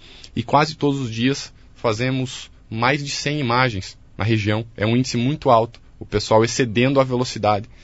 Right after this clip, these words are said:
Isso que aqui na região de Maringá as rodovias são de velocidade de cento e dez por hora.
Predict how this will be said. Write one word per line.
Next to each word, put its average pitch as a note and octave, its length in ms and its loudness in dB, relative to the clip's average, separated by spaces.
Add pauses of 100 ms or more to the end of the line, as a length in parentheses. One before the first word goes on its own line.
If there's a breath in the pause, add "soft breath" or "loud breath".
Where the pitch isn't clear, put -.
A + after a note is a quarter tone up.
(180 soft breath)
Isso C3+ 220 -2
que D#3+ 80 2
aqui D3 140 -2
na C3+ 80 0
região C3+ 200 -2
de B2 80 -4
Maringá B2 340 0
as C3+ 80 0
rodovias B2+ 520 -2 (160 soft breath)
são A2+ 160 -4
de A#2 60 -2
velocidade A#2+ 400 0
de - 60 -8
cento B2 180 -2
e C#3+ 40 -4
dez B2+ 160 2
por C3+ 180 -4
hora. F#2+ 200 0